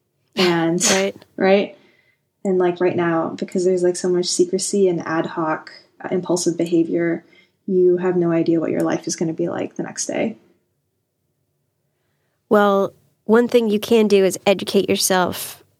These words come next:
Speaker 1: and people should sign up for your newsletter. How do they do that?
Speaker 2: Um, I am on Tiny Letter,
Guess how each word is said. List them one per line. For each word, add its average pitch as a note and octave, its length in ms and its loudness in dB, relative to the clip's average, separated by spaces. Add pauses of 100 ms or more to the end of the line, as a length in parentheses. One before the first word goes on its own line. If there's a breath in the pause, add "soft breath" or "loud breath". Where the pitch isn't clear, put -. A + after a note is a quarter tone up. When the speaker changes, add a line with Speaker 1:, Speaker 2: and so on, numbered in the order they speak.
(160)
Speaker 1:
and G3 100 0
people G3 260 -2
should - 180 -4
sign F3+ 200 0
up F3+ 100 -2
for F#3 100 0
your F3 140 2
newsletter. E3+ 520 0
How F#3+ 200 -4
do F#3 80 2
they F#3 140 0
do E3+ 140 -4
that? - 300 -6 (680 loud breath)
Speaker 2:
Um, A3 380 2
I G#3+ 120 -2
am C4 180 0
on A3+ 240 -2
Tiny G#3 320 -4
Letter, D4 380 0